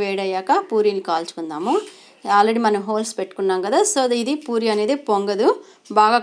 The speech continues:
కాల్చుకోవాలి దీన్ని. So వన్ సైడ్ కాలాక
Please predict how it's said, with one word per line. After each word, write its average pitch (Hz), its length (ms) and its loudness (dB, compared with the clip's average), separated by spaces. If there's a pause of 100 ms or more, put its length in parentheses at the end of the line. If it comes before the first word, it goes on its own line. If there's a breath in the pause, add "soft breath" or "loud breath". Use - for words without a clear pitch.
కాల్చుకోవాలి 190 640 -2
దీన్ని. 180 300 0 (2750 soft breath)
So 214 80 -2 (140)
వన్ 190 220 0
సైడ్ 196 240 -2 (300)
కాలాక 175 420 -2